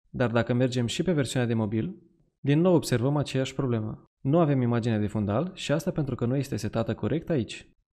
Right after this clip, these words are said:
După cum ai observat deja, avem și iconița de responsiveness prezentă. Dăm deci din nou click pe alege o imagine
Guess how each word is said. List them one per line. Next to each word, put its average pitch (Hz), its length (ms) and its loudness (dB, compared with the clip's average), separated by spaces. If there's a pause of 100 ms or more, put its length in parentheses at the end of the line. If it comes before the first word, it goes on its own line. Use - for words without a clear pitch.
(120)
După 131 240 0
cum 170 120 0
ai 165 60 4
observat 131 400 2
deja, 123 480 -2
avem 156 220 0
și 165 160 -2
iconița 120 480 0
de 175 140 0
responsiveness 147 800 -2
prezentă. 139 580 -2 (320)
Dăm 170 260 4
deci 147 180 4
din 117 200 0
nou 120 200 2
click - 260 -2
pe - 80 -2
alege 107 280 0
o 110 40 2
imagine 107 580 -2